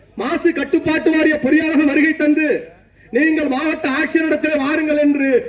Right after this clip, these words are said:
பேச்சுவார்த்தைக்கு அழைத்து, அந்த மாவட்ட ஆட்சியர், மாவட்ட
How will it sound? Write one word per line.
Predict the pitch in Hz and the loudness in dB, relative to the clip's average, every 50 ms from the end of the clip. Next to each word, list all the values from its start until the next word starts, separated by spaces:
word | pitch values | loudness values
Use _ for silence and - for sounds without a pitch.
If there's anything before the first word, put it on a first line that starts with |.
| - - - | -6 -4 -2
பேச்சுவார்த்தைக்கு | 285 330 339 339 - 320 311 294 285 269 - 294 285 - 269 254 | 0 0 0 0 0 0 0 0 -2 -4 -6 -10 -10 -10 -8 -6
அழைத்து, | 262 269 262 262 254 196 143 - - - - - - - - - - - 185 | -6 -6 -4 -2 -2 -2 -2 -4 -12 -20 -20 -20 -20 -20 -20 -14 -6 0 2
அந்த | 247 277 262 269 240 226 | 4 4 4 4 2 2
மாவட்ட | 254 302 302 302 311 - 294 285 262 285 | 0 0 0 0 -2 -2 -4 -4 -2 -2
ஆட்சியர், | 302 294 - - 311 302 269 185 - - - - _ - - - - 151 160 190 202 - - 165 165 160 - 160 151 - - - - - - 107 123 123 110 98 95 - - - - - - - - - - - - - - - - - - - - - - - - - - - 202 | -4 -2 0 0 2 2 0 -2 -6 -12 -20 -20 _ -20 -20 -20 -20 -20 -18 -18 -20 -20 -20 -20 -20 -20 -20 -20 -20 -20 -20 -20 -20 -18 -18 -16 -14 -14 -14 -14 -14 -14 -14 -14 -14 -12 -12 -12 -12 -12 -12 -12 -12 -12 -10 -10 -10 -10 -10 -10 -10 -10 -10 -10 -8 -4 0 2 2
மாவட்ட | 240 311 320 330 330 - - | 2 2 0 -2 -2 -2 -2